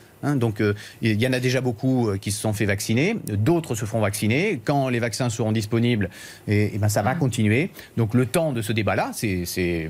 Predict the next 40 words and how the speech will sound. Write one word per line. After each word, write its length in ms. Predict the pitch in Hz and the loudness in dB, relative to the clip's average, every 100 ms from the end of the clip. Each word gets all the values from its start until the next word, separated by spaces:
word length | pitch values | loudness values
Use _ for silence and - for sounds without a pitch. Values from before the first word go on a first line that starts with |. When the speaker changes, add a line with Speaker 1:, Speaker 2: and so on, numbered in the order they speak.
| 80 | -2
Speaker 1:
parfois 480 | 90 - 127 104 92 | -2 0 0 0 0
une 100 | 95 101 | 0 0
obligation. 500 | 104 117 - 269 175 | 0 0 0 0 0
Hein. 60 | |
Ils 180 | 107 98 | 0 0
ont 60 | 95 | 0
l'obligation 520 | 98 98 95 120 117 | 0 0 0 0 0
de 40 | |
se 80 | 104 | 0
vacciner, 540 | 90 90 - 95 110 104 | -2 -2 0 2 2 2
euh, 320 | 92 87 85 | 0 -2 0
au 160 | 90 | 2
moins 240 | 104 120 117 | 4 4 2
contre 280 | 95 92 98 | -2 0 0
l'hépatite, 440 | 101 98 101 92 | 2 0 -2 0
l'hépatite 400 | 104 107 110 104 | 0 2 2 2
B, 140 | 117 | 2
sans 120 | 107 95 | 0 0
doute 140 | 104 | 0
contre 320 | 98 90 90 | -2 0 0
d'autres 260 | 92 113 104 | 0 0 0
vaccins. 300 | 107 - 226 | 0 0 0
Donc 140 | 104 - - - - | 0 -4 -14 -18 -4
la 100 | 123 | -2
vaccination 460 | 131 139 143 135 131 | 0 0 0 0 0
obligatoire 520 | 120 110 104 120 101 - | 0 0 0 -2 -2 -2
existe, 480 | 139 156 247 - - - - | 0 0 0 -4 -16 -10 0
mais 120 | 147 | 2
ce 120 | 156 | 2
n'est 140 | 127 117 | 0 0
pas 160 | 107 | 0
l'heure 220 | 117 160 | 0 0
de 120 | 104 101 | -2 -2
ce 100 | 101 | -2
débat. 240 | 107 156 | 0 -2
Et 40 | |
puis 120 | 110 101 | -2 -4
je 80 | |
trouve 120 | 110 | -2
ça, 140 | 110 | -2